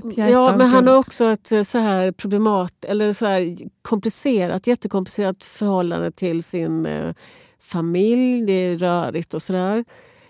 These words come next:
Speaker 2: Eh, men inne i honom så finns det någonting som ska förlösas. Och han har liksom, han är varm och fin inombords, som jag tänker att jag, <laughs> jag också är.
Speaker 1: Vi kommer att följa det här förlo-,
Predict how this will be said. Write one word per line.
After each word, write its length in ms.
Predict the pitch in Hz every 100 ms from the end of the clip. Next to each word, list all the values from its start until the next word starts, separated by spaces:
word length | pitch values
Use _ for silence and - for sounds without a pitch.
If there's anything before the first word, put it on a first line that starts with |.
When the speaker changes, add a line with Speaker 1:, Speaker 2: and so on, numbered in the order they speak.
| _ -
Speaker 2:
Eh, 400 | 185 170 170 160
men 220 | 180 202 - -
inne 500 | 269 277 226 214 220
i 240 | 226 190
honom 400 | 180 185 175 151
så 180 | - 165 - _
finns 500 | - - 214 160 -
det 80 | 185
någonting 480 | 175 151 - 165 156
som 200 | - 151
ska 260 | - 160 139
förlösas. 1200 | - 156 156 180 - 156 - - - - - -
Och 120 | - 165
han 140 | 185
har 320 | 175 160 143
liksom, 340 | - - - 170
han 100 | 175
är 240 | 160 - - _ _ _ _ _ _ -
varm 680 | 165 175 180 - - 160
och 140 | - -
fin 680 | - - 185 - 131 165 175 _ _ -
inombords, 640 | 170 143 147 - - -
som 140 | 170
jag 180 | 160 156
tänker 320 | - 165 -
att 220 | 175 151 208
jag, 220 | 208 - - 320 466 - 403 427 508 - 453
<laughs> 60 | 330
jag 220 | 226 220
också 280 | - 539 220
är. 560 | 262 - 247 - -
Speaker 1:
Vi 100 | 277
kommer 180 | 330 302
att 120 | 311
följa 520 | - 339 349 214 190
det 160 | - 349
här 240 | 254 262
förlo-, 420 | 311 302 214 -